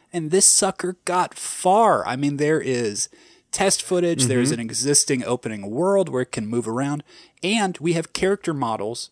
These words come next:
Speaker 1: of everybody. I mean, you can see the Flash, you can see Kid Flash. It is Barry Allen. He's got the cool, like, white lenses over his eyes.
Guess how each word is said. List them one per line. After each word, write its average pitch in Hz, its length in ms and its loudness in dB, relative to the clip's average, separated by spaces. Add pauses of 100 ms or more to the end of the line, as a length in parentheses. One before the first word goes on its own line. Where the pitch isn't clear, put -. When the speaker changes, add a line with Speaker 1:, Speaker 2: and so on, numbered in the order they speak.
Speaker 1:
of 160 140 0
everybody. 170 460 2 (200)
I 131 60 -6
mean, 135 80 0
you 143 80 -4
can 151 140 -4
see 151 100 -2
the 131 80 0
Flash, 165 460 0
you 123 60 -4
can 113 100 -8
see - 240 -4
Kid 160 200 -2
Flash. 139 520 -2 (320)
It 139 100 4
is 190 140 8
Barry 175 320 4
Allen. 156 240 4
He's 135 140 0
got 127 160 0
the 123 40 -4
cool, 139 320 0
like, 113 220 0
white 123 260 2
lenses 123 420 -2
over 120 220 -2
his 117 140 -4
eyes. 110 360 -6